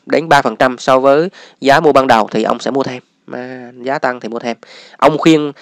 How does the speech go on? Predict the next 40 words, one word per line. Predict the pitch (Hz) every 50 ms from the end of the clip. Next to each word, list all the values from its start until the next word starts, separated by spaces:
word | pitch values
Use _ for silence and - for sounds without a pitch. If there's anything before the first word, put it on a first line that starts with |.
| - - _
à, | - 127 127 127 127 131 131 131 131 127
bạn | - - - 123
nên | 131 135 139 - - _ _ _ _ _
áp | - 185 226 -
dụng | 131 113 87 104
phương | - 147 135
pháp | 143 175 -
này, | 147 120 107 101 - _ _ _ _ _
và | - 113 110
nhờ | 110 113 120 120 117 113
việc | - 117 110
áp | - - -
dụng | - 123 98 107 117
phương | 147 135
pháp | 139 165 165
này, | 135 113 107
ông | - - 117 127
đã | 127 - - - - - _ _
thu | - - 151 147 147
được, | 120 117 107 107 - 120 123
à, | 120 113 113 110
rất | 113 - - -
nhiều | 127 127 120 107
tiền | - 117 110
lãi | 113 - - 139
trong | - 139 127
sự | - - 113
nghiệp | 113 113 - -
kinh | - 131 127
doanh | 131 135 127 120 120 _ - _ _ _
của | - 117
ông. | - 120 131 127 120 _ _
Ví | 143 151
dụ | 147 - 82
như | 110 123 131 127 123 120 - - - _
nếu | - 135 160
bạn | 139 - 62 82 98 - - _ _
muốn | _ 127 135 156 185
đầu | 160 113 104 -
tư | - 131 131 127